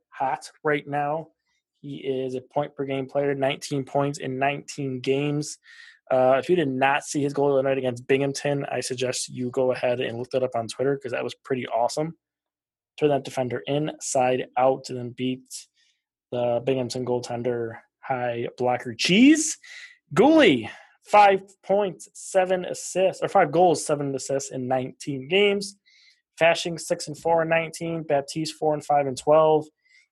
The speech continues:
Erod, two and four in five. Nylander, one, uh, one goal, two assists in five. And Ullmark is nine and three with a two point nine four and a nine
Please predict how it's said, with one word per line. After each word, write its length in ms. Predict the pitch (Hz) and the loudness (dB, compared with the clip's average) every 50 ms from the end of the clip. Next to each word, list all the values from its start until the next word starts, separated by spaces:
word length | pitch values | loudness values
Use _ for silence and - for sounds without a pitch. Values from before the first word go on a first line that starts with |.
| _ _ - | _ _ -6
Erod, 540 | 165 165 156 156 147 139 143 143 139 139 139 - - | -4 0 2 4 6 6 8 6 6 4 2 -4 -8
two 400 | - - - 151 151 151 151 - 143 | -8 -6 -4 -2 -2 -2 -2 -4 -6
and 180 | 123 123 120 120 | -8 -8 -10 -12
four 460 | - - - 135 135 139 135 131 131 | -10 -6 -2 0 0 2 0 0 -2
in 460 | - - 131 131 135 135 135 139 139 _ _ _ _ _ _ _ _ | -4 -8 -10 -8 -8 -6 -8 -8 -10 _ _ _ _ _ _ _ _
five. 560 | _ - - 131 131 135 135 135 135 135 139 135 | _ 0 2 4 6 6 6 6 6 4 2 0
Nylander, 720 | 135 - 123 127 131 147 156 156 143 147 147 143 147 139 135 | -2 -6 -6 -4 0 0 2 2 2 2 0 0 0 -2 -2
one, 540 | 127 120 127 135 143 143 143 147 151 147 147 _ _ _ _ _ _ _ _ _ _ _ _ | -4 -2 0 0 0 0 -2 -4 -6 -8 -10 _ _ _ _ _ _ _ _ _ _ _ _
uh, 180 | - 123 120 120 | -10 -8 -6 -6
one 220 | 117 117 123 131 | -4 -4 -4 -4
goal, 160 | 127 123 120 113 | -4 -6 -8 -8
two 180 | - - 127 | -8 -6 -6
assists 300 | 127 - - 202 190 - | -6 -6 -6 -6 -4 -4
in 80 | 220 202 | -4 -2
five. 440 | - 214 208 202 196 - 196 190 185 | 0 2 4 6 6 4 2 0 -4
And 100 | 160 135 - - | -6 -6 -2 2
Ullmark 380 | 135 147 151 151 151 151 - 143 | 2 2 4 2 0 0 -2 -6
is 140 | 127 120 | -8 -6
nine 220 | 131 127 131 156 160 | -2 -2 0 0 0
and 160 | 160 151 151 | -2 -4 -4
three 160 | - 147 147 151 | -4 -2 -2 -2
with 120 | 143 135 | -2 -4
a 60 | 117 | -8
two 220 | - - - 247 233 | -8 -4 -2 -2 -2
point 260 | 220 - 151 165 - - | 0 0 0 0 2 2
nine 200 | 156 165 175 180 | 2 4 4 2
four 500 | 170 - - 175 190 196 202 196 196 202 - _ _ _ _ _ _ _ | 2 4 4 6 8 8 6 4 2 -2 -10 _ _ _ _ _ _ _
and 100 | 160 135 | -10 -8
a 40 | 127 | -4
nine 420 | 123 135 147 165 180 196 196 196 | 0 0 2 4 4 2 2 0